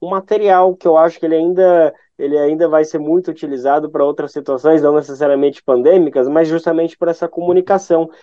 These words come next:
que é esse manual, né, de boas práticas em comunicação em saúde pública para a população rural. Tu pode falar um pouquinho mais que conteúdo é esse, como que ele foi pensado, se desde o início do projeto vocês já tinham pensado em fazê-lo,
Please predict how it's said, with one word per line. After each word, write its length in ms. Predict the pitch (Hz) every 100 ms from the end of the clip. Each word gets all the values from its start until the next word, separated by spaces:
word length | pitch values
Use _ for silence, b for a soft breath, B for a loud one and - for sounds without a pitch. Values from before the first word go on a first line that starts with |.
| B _
que 100 | 208
é 120 | 202
esse 200 | 190 -
manual, 520 | 190 202 185 156 160
né, 100 | 160
de 100 | 151
boas 460 | 147 160 196 214 _
práticas 720 | - 143 151 202 - 214 190
em 80 | 190
comunicação 680 | 180 165 160 165 160 170 180
em 20 |
saúde 480 | 180 175 180 185 196 b b _
pública 560 | 226 262 240 214 220 214 b
para 120 | -
a 20 | 196
população 560 | 196 185 190 180 185
rural. 420 | 170 170 143 139 B B
Tu 80 | -
pode 220 | 262 262
falar 160 | 202 185
um 60 |
pouquinho 320 | 185 160 185 170
mais 200 | 175 180
que 120 | -
conteúdo 520 | 185 170 165 165 170
é 140 | 143
esse, 400 | 165 185 170 170
como 300 | 165 180 185
que 120 | 165 170
ele 160 | 156
foi 300 | 151 160 160
pensado, 720 | 156 147 131 - 165 175 170 165 B
se 160 | - 175
desde 380 | 160 208 254 226
o 40 |
início 440 | 196 185 262 - 185
do 120 | 175
projeto 400 | 160 156 175 175
vocês 260 | 165 175
já 80 | 165
tinham 180 | 160 185
pensado 380 | 185 160 170 165
em 60 |
fazê-lo, 640 | 165 156 131 147 190 196